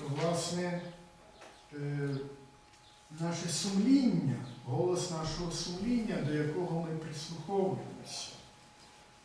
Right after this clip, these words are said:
Хочу процитувати також, наприклад, е, наших святих.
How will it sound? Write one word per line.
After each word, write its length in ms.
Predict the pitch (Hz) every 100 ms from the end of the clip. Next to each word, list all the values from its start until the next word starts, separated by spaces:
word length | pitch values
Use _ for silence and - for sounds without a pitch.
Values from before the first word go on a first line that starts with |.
| - - - - - - - - - - - - - - - - - - -
Хочу 440 | 160 - 170 160
процитувати 1040 | 143 151 - - 139 147 139 190 202 156
також, 680 | - 151 143 147 135 - - - - - - - - -
наприклад, 600 | 135 131 151 160 156 147
е, 1200 | 147 - - - - - - - - 127 127 131
наших 260 | 135 - 147
святих. 540 | - 160 160 214 180